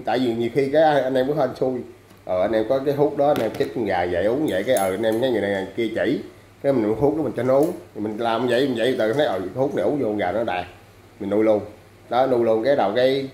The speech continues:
ta hỏi cái người khác hỏi lại cái dấu không chỉ. Nó, nó nhiều cái nó ngặt vậy đó. Biết rồi không có chỉ. Ô, mày nuôi gà dở lum la hết trơn. Cái đâu có chỉ người ta đâu. Đó,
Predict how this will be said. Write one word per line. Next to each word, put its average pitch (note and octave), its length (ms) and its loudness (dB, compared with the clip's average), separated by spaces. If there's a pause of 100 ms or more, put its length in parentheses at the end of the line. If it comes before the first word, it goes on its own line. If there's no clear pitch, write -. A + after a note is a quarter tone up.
(120)
ta A2+ 100 0
hỏi G#2 300 0
cái E3 100 4
người C3+ 100 0
khác C#3 180 -4
hỏi A#2+ 180 2
lại A2+ 160 0
cái C#3 80 -2
dấu C#3 280 2
không C3 140 -6
chỉ. F#2+ 220 -2 (840)
Nó, A3+ 220 4
nó B3 60 2
nhiều D#3+ 240 6
cái G#3+ 120 6
nó A3+ 60 4
ngặt D3+ 240 2
vậy F#3+ 120 0
đó. A#3+ 160 2 (320)
Biết A3 240 6
rồi D3 340 4
không D#3 100 -2
có G3 120 0
chỉ. F3+ 300 2 (460)
Ô, F3 400 4
mày C3+ 100 2
nuôi D3 280 2
gà A2+ 200 0
dở G#2+ 440 0
lum D#3 180 2
la D3 140 2
hết E3 120 0
trơn. D3+ 200 0 (400)
Cái G#3 80 0
đâu F3+ 120 6
có G#3 100 2
chỉ F3 180 4
người - 100 2
ta E3 200 2
đâu. F3 200 2 (960)
Đó, F#3 280 0